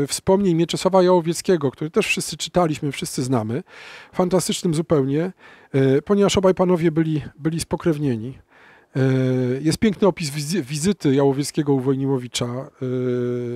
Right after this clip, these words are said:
taki oddający, e, głębię, e, tej postaci, też jej dziwactwa, e, głębię, mm, przemyśleń, e, głębię duchową Edwarda Wojniłowicza. Przypominam, że toczy się proces beatyfikacyjny Edwarda Wojniłowicza,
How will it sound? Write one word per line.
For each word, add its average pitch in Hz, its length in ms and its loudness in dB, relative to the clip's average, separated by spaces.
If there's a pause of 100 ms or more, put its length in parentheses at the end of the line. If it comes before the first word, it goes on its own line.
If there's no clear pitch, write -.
(260)
taki 156 280 -2
oddający, 147 720 2 (400)
e, 139 120 2
głębię, 147 480 4
e, 123 180 -4 (2000)
tej 156 140 2
postaci, 143 680 0 (260)
też - 200 -2
jej 147 120 0
dziwactwa, 139 640 0 (680)
e, 120 220 -4
głębię, 147 460 2
mm, 156 800 -4
przemyśleń, 160 880 0 (140)
e, 131 40 -10 (260)
głębię 143 260 2
duchową 170 520 4
Edwarda 143 340 0
Wojniłowicza. 135 520 -2
Przypominam, 175 480 0
że 175 100 -6
toczy 175 240 -2
się 190 80 -2
proces 190 280 -2
beatyfikacyjny 143 800 -2
Edwarda 143 360 -2
Wojniłowicza, 139 720 -4